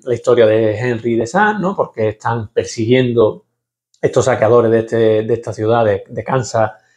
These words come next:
a, a este hombre, y es que este hombre, bueno, pues se dedicaba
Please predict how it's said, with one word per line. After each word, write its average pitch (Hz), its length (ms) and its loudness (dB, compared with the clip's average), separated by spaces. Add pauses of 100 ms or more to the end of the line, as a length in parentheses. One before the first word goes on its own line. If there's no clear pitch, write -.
(300)
a, 113 520 0
a 117 60 -2
este 113 220 -2
hombre, 170 260 2
y 139 40 2
es 110 100 -2
que 127 80 -4
este 127 160 -6
hombre, 135 300 2
bueno, 117 240 -4
pues - 160 -12
se 110 100 -6
dedicaba 123 640 -2